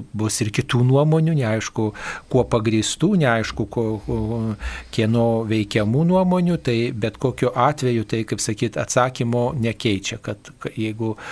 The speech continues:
kančia, nuo kur jinai beprasidėtų, sutrikimas, liga ar kažkoks, mm, kažkoks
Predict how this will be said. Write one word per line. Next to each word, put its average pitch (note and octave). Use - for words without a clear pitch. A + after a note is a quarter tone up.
kančia, G#2+
nuo G#2+
kur G#2+
jinai G#2
beprasidėtų, A2+
sutrikimas, B2
liga G#2+
ar A2
kažkoks, -
mm, G#2+
kažkoks -